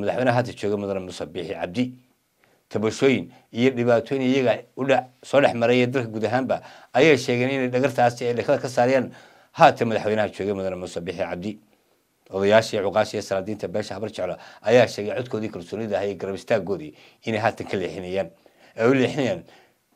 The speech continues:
inay shirrabaan mar labaad madaxweynahaas haatan u sharaxan ee ah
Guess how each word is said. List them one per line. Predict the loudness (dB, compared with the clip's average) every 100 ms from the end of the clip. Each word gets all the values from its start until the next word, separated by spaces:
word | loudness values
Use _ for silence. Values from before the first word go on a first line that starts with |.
| -2
inay | 2 2
shirrabaan | 2 4 8 8 8
mar | 4 4
labaad | 6 4 4 -12 _ _ -10
madaxweynahaas | -6 -6 -4 -4 -2 0 2 4 4 2 -2 -18 _ _ _ _
haatan | 2 2 2 -4
u | -4
sharaxan | -4 -4 -4
ee | -2
ah | 0 0